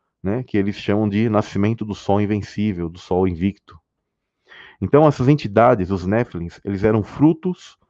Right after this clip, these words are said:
dos cultos de fertilidade da primavera, vindo a nascer principalmente nessa época, no solstício de inverno.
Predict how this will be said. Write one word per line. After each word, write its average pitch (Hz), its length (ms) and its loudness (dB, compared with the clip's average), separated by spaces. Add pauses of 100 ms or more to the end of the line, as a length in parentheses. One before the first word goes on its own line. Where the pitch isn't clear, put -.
(320)
dos - 180 -8
cultos 151 380 -2
de 107 80 -4
fertilidade 107 880 -2 (400)
da 104 140 0
primavera, 110 720 0 (320)
vindo 147 320 2
a 143 40 4
nascer 131 400 0
principalmente 135 680 -2
nessa 120 240 -2
época, 110 280 0
no 107 100 -4
solstício 117 580 -6
de 113 80 -6
inverno. 95 500 -4